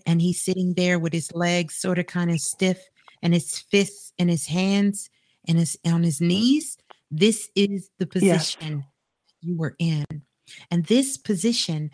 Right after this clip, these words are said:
Speaker 1: actually caused pain through the spinal cord and the back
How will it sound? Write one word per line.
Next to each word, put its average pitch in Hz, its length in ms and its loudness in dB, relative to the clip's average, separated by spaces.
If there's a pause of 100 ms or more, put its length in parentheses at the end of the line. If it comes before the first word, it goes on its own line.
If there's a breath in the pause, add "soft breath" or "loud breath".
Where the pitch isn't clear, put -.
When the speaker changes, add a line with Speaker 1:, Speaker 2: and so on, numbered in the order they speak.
(320 loud breath)
Speaker 1:
actually 190 500 -2
caused 175 640 -2 (160)
pain 180 560 0 (400)
through 180 140 2
the 175 120 -2
spinal 180 540 -2
cord 160 440 -4 (240 soft breath)
and 156 160 0
the 156 80 -4
back 139 560 -6